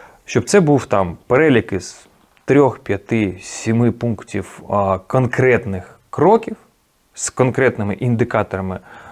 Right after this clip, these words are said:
е, виконання, після яких нам не будуть, не будуть більше казати: «Ну, вам ще потрібна реформа». Да всім потрібна реформа. Реформи — це безперервний процес.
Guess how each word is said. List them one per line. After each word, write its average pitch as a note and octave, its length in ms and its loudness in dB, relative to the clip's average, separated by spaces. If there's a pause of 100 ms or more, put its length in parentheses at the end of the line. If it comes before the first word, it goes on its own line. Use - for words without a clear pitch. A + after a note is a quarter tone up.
(140)
е, G2+ 40 -4 (380)
виконання, B2+ 840 -2 (640)
після A2+ 260 0
яких D3+ 420 2
нам A#2+ 260 0
не A2+ 80 2
будуть, A2 400 -2
не G2 160 -4
будуть G#2 220 -2
більше F#2+ 240 -8
казати: A2 260 0
«Ну, B2+ 180 -4
вам G#2 220 -4
ще - 140 -12
потрібна F2+ 420 -12
реформа». F2+ 400 -14 (140)
Да G#2 160 -2
всім B2 380 -6
потрібна - 400 -12
реформа. - 360 -16 (160)
Реформи — C3+ 560 0
це B2+ 380 0 (1600)
безперервний C#3+ 840 2
процес. - 640 -4